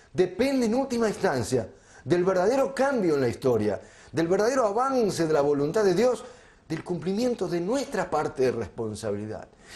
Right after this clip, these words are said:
Que hagamos aquello que es de Dios, aquello que está centrado en los principios de Dios y que neguemos totalmente esas tentaciones, esos impulsos, esos pensamientos que vienen de Satanás.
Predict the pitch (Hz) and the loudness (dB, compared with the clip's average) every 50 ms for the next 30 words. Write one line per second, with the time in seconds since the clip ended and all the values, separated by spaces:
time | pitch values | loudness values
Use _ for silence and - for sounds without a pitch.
0 | - - - - 180 180 233 247 240 226 180 185 185 185 - 247 269 247 247 220 | -20 -2 0 2 2 2 2 0 0 0 0 0 -2 -2 -2 -2 0 2 2 2
1 | - - 214 254 277 - 175 180 151 127 120 110 104 101 107 104 - - - - | 2 0 -2 0 0 0 0 0 0 0 0 -2 -2 -2 -4 -6 -8 -14 -20 -18
2 | - - - 175 - 247 220 226 220 - 190 - - 240 233 - 214 190 185 165 | -4 -2 -2 0 2 2 2 2 2 0 0 0 0 2 2 2 2 0 2 0
3 | 240 262 262 269 247 220 208 180 - - 160 156 147 - 175 170 143 165 139 139 | 0 0 2 2 2 2 2 0 0 -2 -2 -2 -2 -2 -4 -2 0 0 2 2
4 | 139 139 175 202 - - 185 175 135 - 196 180 180 180 175 180 262 285 247 180 | 2 4 2 2 2 0 -2 -2 2 2 2 4 4 2 0 0 0 0 0 0
5 | 131 113 110 - - - - - - _ - 156 147 147 - 302 285 254 220 196 | 0 0 -2 -4 -8 -14 -20 -20 -20 _ 0 0 2 2 2 2 2 2 2 2
6 | 180 160 147 139 123 123 139 135 - - - - - - - - 285 269 - 185 | 2 0 0 0 0 0 0 0 -2 -6 -18 -20 -20 -10 -4 -4 -2 -2 -2 -2
7 | 170 - 175 156 139 123 143 135 135 - 147 139 131 127 127 123 123 - - - | -2 0 -2 -2 0 0 -2 -2 -2 -2 0 0 2 0 0 -2 -4 -10 -20 -12
8 | _ - 269 254 - 202 180 - 170 160 151 147 190 196 180 156 160 143 143 - | _ -4 -2 0 0 -2 0 0 -2 -2 0 0 0 0 2 0 -2 -4 -4 -8
9 | - - - - - 269 - 202 202 - - 180 160 147 127 147 143 160 175 175 | -14 -16 -6 -4 -2 0 0 0 0 0 0 -2 -2 0 0 0 0 0 0 0
10 | 156 127 151 143 143 - - - - - - - - - - 131 120 127 135 139 | 0 0 -2 -2 -2 -6 -14 -20 -20 -20 -20 -20 -20 -6 -2 0 2 2 2 2
11 | 135 123 117 113 104 - 113 104 92 107 101 101 87 - - - - | 0 0 -2 -2 -4 -4 -6 -6 -6 -6 -8 -8 -10 -12 -16 -20 -20